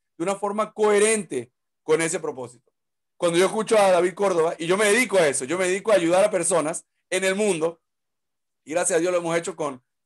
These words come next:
decenas y con cientos de personas, me dedico a eso, a ayudar a personas a entender y a definir su propósito y a poder dirigir toda su energía y todo su enfoque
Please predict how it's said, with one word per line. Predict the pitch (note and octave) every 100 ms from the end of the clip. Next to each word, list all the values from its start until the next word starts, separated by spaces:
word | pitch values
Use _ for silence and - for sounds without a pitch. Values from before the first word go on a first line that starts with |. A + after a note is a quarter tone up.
| _
decenas | - D#3 - F#3+ G3+
y | G3
con | D3+ C#3+
cientos | F3+ F#3+ G3
de | F#3+
personas, | F3+ F#3 D#3+ F#3 _ _ _
me | - G3+
dedico | A3+ A3+
a | C4+
eso, | C4 G3
a |
ayudar | E3+ F#3 G3
a |
personas | A3 A#3+ A3
a |
entender | G#3 F3 F3 A3
y | G3
a |
definir | E3+ F3 G3+
su | G3+ G#3
propósito | G3 G#3 G3+ G#3+
y |
a | F#3
poder | F#3 G#3 G#3+ _ _ _ _ _
dirigir | F#3+ F#3+ G3 A#3+ A3
toda | A3+
su | A3+ G#3
energía | F#3 E3 G#3
y | G3+
todo | G3+
su | G3 F#3
enfoque | E3 G3 G3+